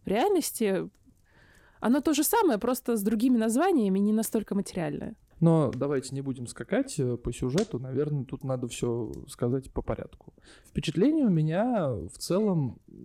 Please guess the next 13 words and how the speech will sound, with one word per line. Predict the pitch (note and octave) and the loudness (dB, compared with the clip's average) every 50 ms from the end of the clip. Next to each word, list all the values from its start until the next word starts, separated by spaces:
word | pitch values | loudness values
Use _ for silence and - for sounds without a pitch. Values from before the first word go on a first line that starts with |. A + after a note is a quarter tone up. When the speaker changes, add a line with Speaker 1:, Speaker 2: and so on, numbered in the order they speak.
| B1 | -6
Speaker 2:
от | - G#2 C3+ - - | -4 -4 -4 -4 -4
книги | - D#3 E3+ F#3+ F3 D#3 D#3+ D#3 C#3+ C3+ C3 - - | -2 0 0 0 0 0 0 2 2 2 2 0 -4
неплохие, | - - - G#2 A#2 B2 D3 D#3+ F3 F3+ F3+ - - E3+ - - C4 C#4 B3+ A3 F#3 | -8 -14 -14 -14 -6 -2 0 2 2 2 0 0 -4 -6 -4 -2 0 2 4 4 4
не | D3 D3 C#3+ | 2 2 0
хорошие. | - - D3+ F#3+ B3+ C4+ C4+ - - E3 C#3 | 0 0 0 2 2 0 -2 0 0 2 2
Возможно, | B2+ C3 B2 D3 G3+ A3+ G3 F#3 D#3 | 2 0 0 0 -2 0 0 0 0
я | D3+ E3 | 0 0
просто | - - E3 - - D#3 | -2 -4 -6 -6 -6 -4
не | D3 D3 D3 D3 D3 | -4 -4 -4 -4 -4
её | D3 D3+ | -4 -6
целевая | D3 - - C3+ B2+ B2 B2 B2 | -4 -2 -2 0 0 0 -2 -2
аудитория. | B2 A#2 B2+ - - G#2 - - - - _ _ _ _ _ _ - - - - _ _ _ - | -4 -8 -10 -10 -8 -8 -8 -8 -12 -18 _ _ _ _ _ _ -20 -20 -20 -20 _ _ _ -2
А, | A2 A2+ G2+ E2+ D2+ D#2 | -2 0 0 -2 -4 -6